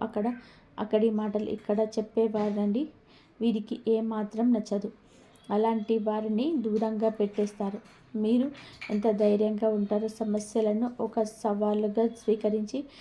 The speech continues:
ఎంత ధైర్యంగా ఎదుర్కొంటారో అంతే స్థాయిలోనే ఎమోషనల్గా కూడా ఉంటారు. చాలా సున్నితమైన భావోద్వేగాలు కలిగి ఉంటారు. అయితే సున్నితత్వం అందరి ముందు ప్రదర్శించరు. కేవలం మీరంటే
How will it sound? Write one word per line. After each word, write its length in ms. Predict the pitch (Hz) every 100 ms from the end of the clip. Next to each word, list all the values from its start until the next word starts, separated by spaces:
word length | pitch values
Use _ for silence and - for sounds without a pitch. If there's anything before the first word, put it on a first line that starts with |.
| - - -
ఎంత 280 | 226 220 240
ధైర్యంగా 580 | 208 208 202 214 208 214
ఎదుర్కొంటారో 680 | 208 220 220 220 208 226 262 - - - -
అంతే 320 | 226 214 233
స్థాయిలోనే 720 | 233 - 214 208 208 214 226 240 -
ఎమోషనల్గా 680 | 214 214 220 233 214 214
కూడా 260 | 208 208 214
ఉంటారు. 380 | 208 202 208 247 - - - -
చాలా 280 | 247 226
సున్నితమైన 800 | 226 233 214 233 240 220 214 208
భావోద్వేగాలు 960 | 214 202 202 208 220 196 214 208 208 208
కలిగి 320 | 233 220 208
ఉంటారు. 360 | 214 202 208 226 - - - - - -
అయితే 420 | 233 247 277 320
సున్నితత్వం 800 | - 233 214 220 214 214 214 226 226 -
అందరి 360 | 214 208 220
ముందు 360 | 214 208 202 214
ప్రదర్శించరు. 800 | 220 214 208 208 220 208 214 214 - - - - -
కేవలం 600 | 226 220 220 220 226 214
మీరంటే 400 | 220 226 214 208